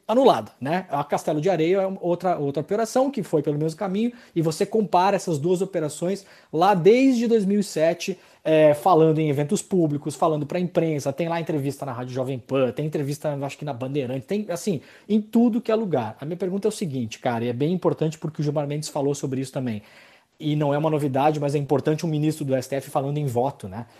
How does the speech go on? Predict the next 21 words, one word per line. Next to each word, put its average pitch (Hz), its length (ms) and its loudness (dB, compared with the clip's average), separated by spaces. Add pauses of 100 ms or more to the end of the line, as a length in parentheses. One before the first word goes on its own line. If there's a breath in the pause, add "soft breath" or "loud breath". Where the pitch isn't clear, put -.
(120 soft breath)
e 123 100 -6
deixando 135 380 0
registrado 139 500 -2
no, 147 240 -4
na, 139 220 -6
na 135 140 -4
casa. 113 420 -4 (440 soft breath)
A 156 200 0
Lava 170 320 6
Jato 156 380 2
não 160 260 2
existiria 160 640 2
sem 151 400 -6
a 147 60 -4
imprensa. 151 640 -6
A 104 60 -12
Lava 123 240 -2
Jato 139 240 -2
é 170 40 2
um 180 100 0
produto 165 840 4